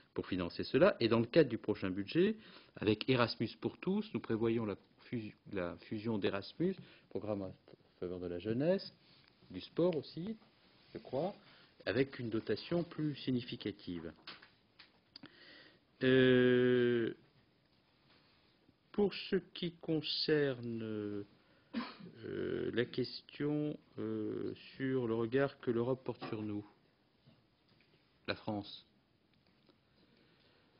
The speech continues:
je pense que la meilleure manière de régler ce problème et de nous soulager de cette question lancinante,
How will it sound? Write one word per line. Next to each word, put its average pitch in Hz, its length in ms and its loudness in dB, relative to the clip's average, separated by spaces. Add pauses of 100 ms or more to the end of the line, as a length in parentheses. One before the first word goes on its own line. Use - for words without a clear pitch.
(1900)
je 127 120 -6
pense 185 300 -2
que 127 440 2 (800)
la 117 100 0
meilleure 147 260 2
manière 147 360 0
de 120 80 -4
régler 110 260 -2
ce - 140 -10
problème 120 720 -2 (340)
et 104 100 -6
de 90 680 -2
nous 90 160 -8
soulager 113 480 -2
de 95 120 -8
cette - 640 -10
question - 540 -8
lancinante, 113 560 -8